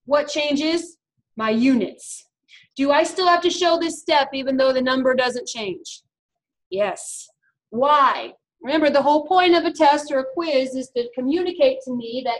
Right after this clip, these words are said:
you know what you're doing. So if you show me this step, that tells me that you understand how to do the conversion from moles of K O H to moles of H N O three.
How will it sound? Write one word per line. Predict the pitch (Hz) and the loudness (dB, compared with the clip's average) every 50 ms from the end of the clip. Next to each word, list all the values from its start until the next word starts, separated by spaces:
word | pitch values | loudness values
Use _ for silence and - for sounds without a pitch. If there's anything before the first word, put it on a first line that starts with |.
| - 214 | -8 -10
you | 214 220 220 | -10 -8 -8
know | 226 226 247 | -8 -8 -6
what | 254 226 214 214 214 - - | -4 -4 -6 -6 -8 -12 -12
you're | 285 269 | -10 -8
doing. | 427 466 415 320 214 262 349 - _ _ _ _ _ _ _ _ _ _ _ | -4 -4 -4 -4 -6 -8 -14 -20 _ _ _ _ _ _ _ _ _ _ _
So | - - 339 311 277 285 | -8 -4 -4 -2 -2 -4
if | 269 277 269 277 | -6 -8 -8 -8
you | 285 302 339 339 349 339 | -4 0 4 4 4 4
show | 330 330 339 339 339 349 359 349 | 4 0 -2 -2 -2 0 0 -2
me | 330 311 302 - | -4 -4 -4 -4
this | 277 285 285 277 - - | -6 -8 -8 -10 -12 -14
step, | - 403 427 427 349 247 254 302 - - - | -12 -8 -4 -2 -2 -2 -2 -4 -4 -6 -6
that | 269 277 - - - | -4 -4 -6 -6 -8
tells | - 311 320 330 339 339 - | -8 -6 -4 -2 -2 -4 -4
me | 269 269 262 254 233 | -4 -6 -6 -4 -4
that | 233 233 233 233 | -6 -6 -6 -6
you | 233 262 311 320 311 | -4 -2 0 0 0
understand | 302 285 277 262 269 - - - - 311 285 254 240 240 247 - - | 0 -2 -2 -4 -8 -10 -14 -14 -16 -14 -14 -12 -12 -14 -14 -14 -12
how | 262 254 254 262 | -10 -8 -6 -6
to | 269 262 | -6 -6
do | 220 254 254 247 240 - 466 480 - _ _ _ _ | -8 -10 -8 -4 -4 -4 -4 -6 -10 _ _ _ _
the | - 240 - | -12 -10 -10
conversion | - 277 262 269 285 285 269 269 254 233 240 233 247 | -8 -6 -2 0 2 2 2 0 -4 -8 -10 -12 -10
from | 247 226 233 | -8 -6 -4
moles | 233 240 240 247 254 262 269 247 | -4 -4 -4 -4 -4 -4 -4 -6
of | 240 226 233 _ _ _ | -8 -10 -10 _ _ _
K | - 254 254 254 233 | -10 -8 -6 -6 -4
O | 226 233 | -4 -6
H | 466 440 - 233 - - - _ _ _ _ _ _ | -6 -8 -8 -12 -14 -18 -20 _ _ _ _ _ _
to | - 254 247 | -12 -8 -6
moles | 240 226 226 220 220 226 220 | -4 -4 -2 -2 -2 -4 -4
of | 233 226 - - - | -4 -6 -6 -8 -10
H | 220 208 208 - | -12 -12 -12 -12
N | 196 190 190 | -14 -12 -12
O | 185 180 180 | -14 -14 -14
three. | 175 170 - - | -14 -14 -14 -14